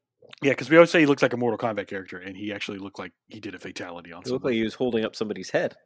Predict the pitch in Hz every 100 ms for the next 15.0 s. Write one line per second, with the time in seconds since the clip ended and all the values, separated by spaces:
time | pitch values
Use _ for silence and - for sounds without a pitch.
0 | - 165 - 180 - 185 - - 131 110
1 | 98 113 117 92 - 110 98 104 104 107
2 | 104 - 104 98 87 95 98 - _ _
3 | - 98 98 - 85 85 - - 123 110
4 | 98 - _ 95 90 80 82 80 85 -
5 | 101 95 82 82 90 87 - 87 85 82
6 | 85 87 _ _ - 98 92 85 90 87
7 | 82 80 87 82 80 - _ _ _ _
8 | 113 101 - _ _ _ - - 123 175
9 | 127 104 85 _ _ _ _ _ 107 95
10 | 90 76 - 107 98 98 90 87 82 82
11 | _ _ _ _ _ _ _ 90 95 104
12 | _ _ 101 - - 98 90 85 78 85
13 | 113 - 135 143 143 - 85 85 98 90
14 | - - 92 82 78 80 80 76 73